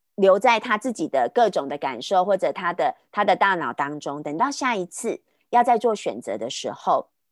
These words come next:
他就可以去思考他的行为要不要做改变，要不要做调整，然后也可以在这个选择的这个地方，我们陪伴孩子一起去思考，哎，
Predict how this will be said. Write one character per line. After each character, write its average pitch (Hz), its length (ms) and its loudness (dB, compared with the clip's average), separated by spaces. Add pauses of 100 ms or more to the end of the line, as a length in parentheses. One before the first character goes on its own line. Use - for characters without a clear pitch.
(200)
他 226 160 0
就 240 140 2
可 208 120 -4
以 175 100 2
去 190 160 -6
思 175 280 -6
考 - 240 -8 (100)
他 202 140 -8
的 196 100 -2
行 147 240 -6
为 143 140 -4
要 156 140 -2
不 143 120 -10
要 143 300 -4 (880)
做 185 100 2
改 - 160 -8
变， - 240 -4 (360)
要 185 140 2
不 175 80 -4
要 151 140 0
做 156 160 -4
调 - 240 -10
整， - 180 -12 (380)
然 196 140 0
后 294 80 4
也 208 160 4
可 196 120 -4
以 202 80 2
在 233 160 4
这 262 80 0
个 240 120 0
选 139 240 -4
择 135 160 -4
的 147 100 -6
这 202 100 -4
个 190 120 -2
地 185 160 -2
方， 180 140 0
我 175 60 -4
们 156 140 -6
陪 160 160 -6
伴 202 160 2
孩 160 160 -4
子 147 120 -8
一 - 120 -4
起 - 160 -8
去 175 160 -8
思 165 220 -6
考， 156 80 -4
哎， 233 160 2